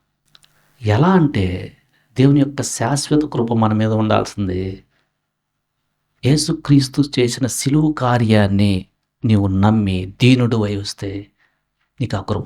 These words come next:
ఉంటది. ఎవరి పట్ల ఈ సమయంలో దేవుని యొక్క కృపా సమృద్ధి ఉంటుందంటే ఈ కాలంలో, ఎందుకంటే పాపం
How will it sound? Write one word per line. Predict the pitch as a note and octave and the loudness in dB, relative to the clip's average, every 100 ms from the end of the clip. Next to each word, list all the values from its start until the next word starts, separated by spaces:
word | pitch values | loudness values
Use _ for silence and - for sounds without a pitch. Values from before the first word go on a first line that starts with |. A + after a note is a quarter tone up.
| G2 | -8
ఉంటది. | - - _ _ _ _ _ _ _ _ _ F#3+ C#3 | -10 -14 _ _ _ _ _ _ _ _ _ 2 4
ఎవరి | E3+ F#3 F#3 | 6 4 2
పట్ల | D#3+ F3 F3 - _ _ _ _ _ _ _ _ _ _ _ _ _ _ - | 0 2 2 0 _ _ _ _ _ _ _ _ _ _ _ _ _ _ 4
ఈ | D3 D3 D3+ | 4 6 4
సమయంలో | D#3 D3+ C3 G#2 G2+ - - | 6 6 6 2 -4 -8 0
దేవుని | C3+ F3 F3 | 2 4 2
యొక్క | D#3 D3+ C3+ - | 0 -2 -6 -8
కృపా | C3 C3 F3 F3 D#3+ | -8 0 0 0 2
సమృద్ధి | D3+ D3+ C#3 B2+ | 4 4 2 0
ఉంటుందంటే | A#2 A#2 A2+ A#2+ D3+ | -2 -4 -4 -4 -6
ఈ | E3+ D3 | 0 2
కాలంలో, | D3 C3+ G2 D2 - _ _ - | 2 2 -4 -8 -18 _ _ 0
ఎందుకంటే | D3+ D3+ E3 C#3 - _ - | 2 2 0 -2 -8 _ -2
పాపం | D3 F3 F#3+ | 2 4 4